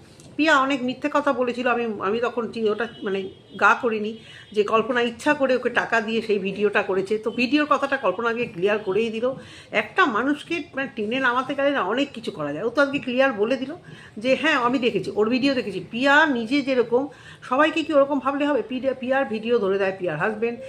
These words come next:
পিয়ার নিজেরও ভিডিও ধরার মা-, হা-, পিয়া অনেক বেশি বড় ব্লগার, আর এটা ওর প্রফেশন, এটা কেউ ঘুলে ঘেটে খায়, যেটা কল্পনা করে না। কল্পনা তার থেকে সংসার,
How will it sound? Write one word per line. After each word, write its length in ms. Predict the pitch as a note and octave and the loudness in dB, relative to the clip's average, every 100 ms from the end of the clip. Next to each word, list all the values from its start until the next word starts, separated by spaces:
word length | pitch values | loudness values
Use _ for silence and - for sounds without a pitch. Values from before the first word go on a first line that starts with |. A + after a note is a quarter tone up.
| - - | -14 -2
পিয়ার 220 | C#4 C#4 | 0 2
নিজেরও 360 | A3 A3+ D4+ C#4+ | 0 0 2 0
ভিডিও 440 | F#3+ G#3+ A#3+ B3 | -4 -4 0 0
ধরার 400 | F#3 G#3+ A3+ G#3+ | 2 2 2 0
মা-, 180 | G3 F3 | -4 -6
হা-, 360 | F3 F3+ - | -6 -10 -12
পিয়া 300 | - C#4 D4 C4+ - | -4 0 2 0 -4
অনেক 300 | A3+ D#4+ G#3 | 0 0 0
বেশি 240 | G3+ G3+ C#4+ F3 | -2 -2 -6 -2
বড় 200 | G#3 D4+ | 0 0
ব্লগার, 360 | G3+ F#3 E3+ D#3 - - | 2 0 0 -4 -10 -6
আর 200 | G#3 F#3+ | -2 -2
এটা 180 | F#3 C4+ | 2 2
ওর 120 | D4 | 2
প্রফেশন, 520 | C#4+ G#3+ D4 A#3+ C#3+ - - - - | 0 -2 -2 -2 -6 -12 -20 -20 -8
এটা 160 | A#3 C#4 | -2 0
কেউ 200 | C#4+ D#4 | 0 -2
ঘুলে 380 | F3+ G#3+ C#4 C#4+ | -2 -2 0 0
ঘেটে 300 | A3+ A#3+ C#4+ | -2 -2 -2
খায়, 180 | G3+ | 0
যেটা 180 | E3 G3 | 0 -4
কল্পনা 400 | C4 G3 F#3+ C4 | -2 -4 -2 -2
করে 240 | C4 G#3+ G3+ | -2 -2 -2
না। 100 | F3+ | -4
কল্পনা 400 | - A3 C4+ C4 | -6 -4 -4 -2
তার 180 | B3 B3 | -2 -2
থেকে 220 | D4 D4 D4 | -4 -2 -4
সংসার, 500 | - G#3+ A3 C4+ | -2 -4 -2 -2